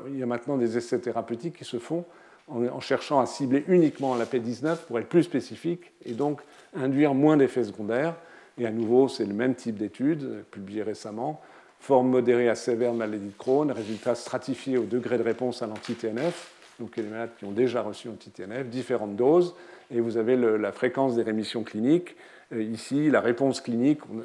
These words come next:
c'est le même type de chiffre, c'est-à-dire qu'il y a un é-, chez une fraction des patients qui sont résistants à anti-T N F, ces traitements, en freinant l'activation des lymphocytes T pathogènes,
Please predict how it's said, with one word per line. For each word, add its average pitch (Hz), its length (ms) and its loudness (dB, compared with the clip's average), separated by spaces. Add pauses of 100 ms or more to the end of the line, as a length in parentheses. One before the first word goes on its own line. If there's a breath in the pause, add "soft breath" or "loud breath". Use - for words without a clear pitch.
(100)
c'est 120 120 -4
le 120 80 -2
même 147 200 6
type 127 220 -6
de 117 100 0
chiffre, - 340 -8
c'est-à-dire 113 260 -4
qu'il 117 120 -4
y - 20 -2
a 113 40 -2
un 117 40 0
é-, - 500 -6
chez 123 260 -4
une 127 80 2
fraction 143 460 -2
des 120 120 4
patients 120 420 -8 (640 soft breath)
qui 123 120 -6
sont 120 180 -4
résistants 139 520 4
à - 20 -2
anti-T 117 300 -6
N 123 260 -2
F, - 120 -12
ces 127 200 4
traitements, 143 640 -4 (320 soft breath)
en 113 340 -4 (220 loud breath)
freinant 151 440 4
l'activation 120 640 0
des 120 100 0
lymphocytes 110 480 -6
T 113 80 -4
pathogènes, 113 600 -2